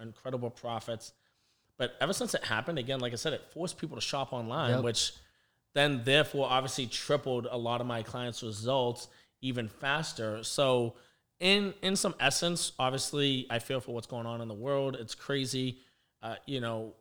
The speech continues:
Speaker 1: nobody's really happy, obviously, with what's
Speaker 2: <laughs>
Speaker 1: going on, but it, it did the opposite for my business. It actually helped excel my business on another level for my clients. So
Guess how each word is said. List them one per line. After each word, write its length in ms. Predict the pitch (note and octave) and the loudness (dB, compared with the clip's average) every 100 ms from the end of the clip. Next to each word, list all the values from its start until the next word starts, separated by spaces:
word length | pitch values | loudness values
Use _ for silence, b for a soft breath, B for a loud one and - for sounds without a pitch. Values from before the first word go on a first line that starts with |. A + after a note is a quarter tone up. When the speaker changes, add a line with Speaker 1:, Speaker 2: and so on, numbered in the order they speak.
| _ | _
Speaker 1:
nobody's 360 | B2+ C#3+ C#3+ C3 | -6 -2 -2 0
really 180 | C3 A2 | 0 4
happy, 380 | B2+ A2 A#2 | 4 4 2
obviously, 380 | A#2 A2 - C3 | 0 0 -2 0
with 120 | A2+ | 8
what's 300 | F3 C#3+ C#3 | 10 12 10
Speaker 2:
<laughs> 120 | B2 A#2 | 8 6
Speaker 1:
going 120 | B2 | 2
on, 320 | D3 C3+ A#2+ | 2 2 2
but 260 | C3 B2 - b b b b _ _ D3 | 2 2 0 b b b b _ _ -2
it, 240 | C#3 D3 | -2 2
it 180 | C#3 C3 | 0 2
did 160 | F3+ D3+ | 2 2
the 120 | C3+ | 2
opposite 420 | B2+ B2+ - B2 | 2 2 -2 -4
for 120 | A#2 | -4
my 180 | A2 G2+ | -2 -4
business. 500 | E2 D2+ A#1+ - - - | -8 -10 -10 -12 -12 -4
It 160 | B2+ | 0
actually 340 | B2+ B2+ B2 B2 | 4 4 2 -4
helped 460 | - B2 A#2 - A#2+ | 0 0 0 -4 -6
excel 800 | - - - C3 B2+ G#2+ G2 - b b | -4 -4 -2 2 4 4 -2 -8 b b
my 100 | A#2+ | -4
business 360 | A2+ A#2 A#2+ A2 | 0 -2 -2 -4
on 120 | A2+ | -4
another 300 | A2 A2+ A2 | -4 -4 -4
level 240 | A2 A2+ G#2+ | -4 -4 -6
for 120 | B2 | -8
my 120 | G#2+ | -10
clients. 360 | - B2 A2+ - | -8 -6 -6 -2
So 260 | B2+ A2+ | -2 -2